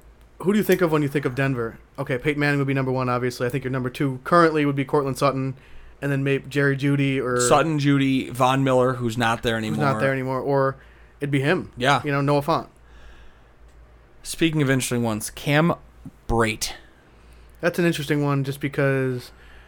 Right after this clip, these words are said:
Speaker 1: he was not a huge focal point of Tampa Bay's offense last year, but that's because they had Gronk.
Speaker 2: But that's it. So, like,
Speaker 1: Now that Gronk's gone,
Speaker 2: without
Speaker 1: even though he's not.
Speaker 2: Gr-, with Gronk,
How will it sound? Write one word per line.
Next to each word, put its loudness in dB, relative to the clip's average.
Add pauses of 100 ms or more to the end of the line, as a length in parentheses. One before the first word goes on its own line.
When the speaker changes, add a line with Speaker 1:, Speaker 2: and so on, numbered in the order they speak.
(160)
Speaker 1:
he -2
was 4
not 2
a 2
huge -4
focal 2
point -2 (140)
of 0
Tampa -4
Bay's -2
offense -2
last -4
year, -4
but -12
that's -2
because -4
they -4
had -8
Gronk. -14
Speaker 2:
But 2
that's 2
it. 4
So, 0
like, 0 (640)
Speaker 1:
Now -2
that -6
Gronk's -2
gone, 2 (400)
Speaker 2:
without 8
Speaker 1:
even 8
though 10
he's 0
not. 0
Speaker 2:
Gr-, -2
with 6
Gronk, 2